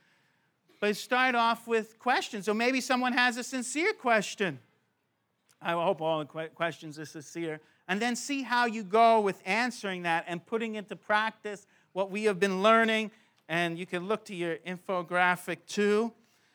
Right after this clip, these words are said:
And, uh, yeah, that's, that's how we're gonna go. Now, and then we'll do that for about five, five or so minutes. And then we'll conclude the, uh, the meeting. Can,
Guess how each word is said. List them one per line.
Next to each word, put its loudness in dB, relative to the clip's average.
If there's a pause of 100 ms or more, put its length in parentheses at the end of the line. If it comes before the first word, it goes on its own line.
(280)
And, 2
uh, 2 (460)
yeah, -2 (100)
that's, -8 (380)
that's -2
how 2
we're -2
gonna -4
go. 4 (160)
Now, 2 (260)
and 2
then 4
we'll 8
do 2
that 4
for 2
about 6 (1300)
five, 2 (100)
five 2
or -6
so -2
minutes. -6 (720)
And -4
then -6
we'll -10
conclude -8 (1000)
the, -16
uh, -16 (840)
the -4
meeting. -4
Can, -4